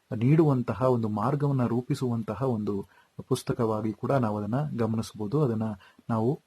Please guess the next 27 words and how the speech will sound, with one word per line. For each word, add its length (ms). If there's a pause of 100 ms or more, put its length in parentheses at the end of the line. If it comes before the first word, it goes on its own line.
(240)
ಹೇಳ್ಬೋದು 440
ಅನ್ನೋಂಥ 200
ವಿಚಾರ. 260
ಹೇಗೆ 380
ಅಂತಂದ್ರೆ, 800
ಸಂವಿಧಾನದ 600
ಆಶೋತ್ತರಗಳಿಗೆ, 1080 (320)
ಆ, 220
ಸರ್ಕಾರಗಳು, 840 (260)
ಆ, 180
ಏನು 360
ಅಂತಂದ್ರೆ, 360
ಈ 60
ರೀತಿಯಾದಂತಹ 540
ಕಲೆ, 240
ಸಂಸ್ಕೃತಿ 460
ಮತ್ತೆ 500 (180)
ಆ 260
ಸಮುದಾಯಕ್ಕೆ 640
ಸಂಬಂಧಪಟ್ಟಂತ 640
ಕ್ಷೇತ್ರವಾರು 920 (340)
ಒಂದು 380 (320)
ಡಿಪಾರ್ಟ್ಮೆಂಟ್ಸ್‌ಗಳ 840
ರಚನೆಗಳನ್ನ 560
ಮಾಡೋದನ್ನ 420
ನಾವು 200
ನೋಡಿರ್ತೀವಿ. 580